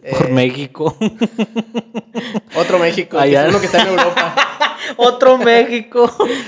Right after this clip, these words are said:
Speaker 2: Este,
Speaker 1: No, hombre, no manches.
Speaker 2: y pues sí, vato, es, es,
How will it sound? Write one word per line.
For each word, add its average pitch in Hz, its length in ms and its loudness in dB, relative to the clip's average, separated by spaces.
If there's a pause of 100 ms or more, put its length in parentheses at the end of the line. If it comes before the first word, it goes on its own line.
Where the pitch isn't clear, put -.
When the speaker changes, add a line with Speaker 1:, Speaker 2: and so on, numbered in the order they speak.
(180)
Speaker 2:
Este, 147 760 -4
Speaker 1:
No, 127 120 -2
hombre, 117 160 -4
no 117 140 -6
manches. - 520 -20 (140)
Speaker 2:
y 143 460 -4
pues 139 200 -16
sí, 156 180 -10
vato, 208 240 -12 (360)
es, 147 200 -18
es, 156 400 -12